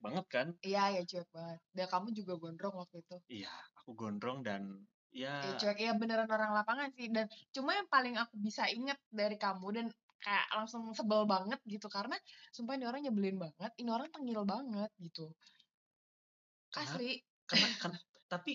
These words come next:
Speaker 1: kenapa sih aku dibilang tengil gitu? Apa juga nggak ngapa-ngapain, aku juga nggak, eh, eh, Git, cara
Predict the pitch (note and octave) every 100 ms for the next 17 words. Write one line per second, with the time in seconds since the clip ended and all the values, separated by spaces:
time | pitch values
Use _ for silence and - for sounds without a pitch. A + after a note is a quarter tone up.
0 | - F#3+ G#3+ B3+ C4 - - - D#3+ G#3+
1 | F#3+ D3+ C3+ C3 C3 C#3 C3 C#3+ D#3+ A#2
2 | A#2+ - E3+ - C4+ G#3+ C3 A#2+ A2+ A2
3 | A2 A#2 C3 C#3+ - D3 C#3 A#2+ B2 -
4 | - - - - C#3+ C#3 C#3+ - G3 -
5 | - - A#3+ - _ _ _ _ - -
6 | G3 _ - G3+